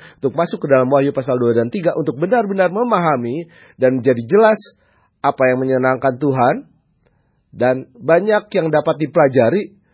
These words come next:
bahkan dari kegagalan gereja-gereja lainnya. Empat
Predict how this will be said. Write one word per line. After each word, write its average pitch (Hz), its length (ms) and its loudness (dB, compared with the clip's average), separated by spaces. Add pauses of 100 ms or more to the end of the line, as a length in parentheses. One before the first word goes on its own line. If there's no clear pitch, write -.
(1080)
bahkan 185 400 -2
dari 139 240 -2
kegagalan 131 560 0
gereja-gereja 101 560 -2
lainnya. 78 400 -4 (1300)
Empat 202 160 0